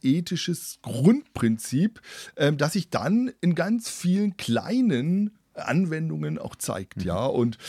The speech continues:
Speaker 1: ähm, das ist, ähm, ja, dann tatsächlich, äh, finde ich, ähm, sehr, sehr spannend und,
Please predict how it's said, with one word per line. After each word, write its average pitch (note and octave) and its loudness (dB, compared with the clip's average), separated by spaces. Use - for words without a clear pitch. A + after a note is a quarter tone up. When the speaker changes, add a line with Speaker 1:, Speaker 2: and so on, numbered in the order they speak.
Speaker 1:
ähm, A2+ 2
das G#2 -4
ist, C3 -4
ähm, C3 0
ja, F3+ 2
dann C3+ 0
tatsächlich, C3+ -4
äh, A2+ 0
finde C3 2
ich, C3 -2
ähm, A#2+ 0
sehr, B2 0
sehr A#2+ 0
spannend E3+ -2
und, C3 -2